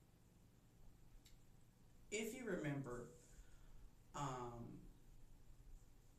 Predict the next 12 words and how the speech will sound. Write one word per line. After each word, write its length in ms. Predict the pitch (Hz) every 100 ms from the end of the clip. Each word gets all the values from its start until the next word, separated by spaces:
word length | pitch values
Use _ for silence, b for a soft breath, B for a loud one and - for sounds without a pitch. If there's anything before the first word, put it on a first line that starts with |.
| - - - - - - - - - -
earlier 720 | 185 185 185 160 156 156 185 - - - - - - - -
in 220 | 151 147
this 240 | 165 185 147
year 420 | 143 139 143 143
and 380 | 139 135 131 135 135 - - - -
more 180 | 156 156
so 420 | 147 147 139 135 135
in, 160 | 139 135
uh, 320 | 135 135 135 139 - - - - - - -
twenty 240 | - 156 147
twenty-two, 720 | 151 143 151 - 233 226 226 - B B B B B B B B -
I 140 | 156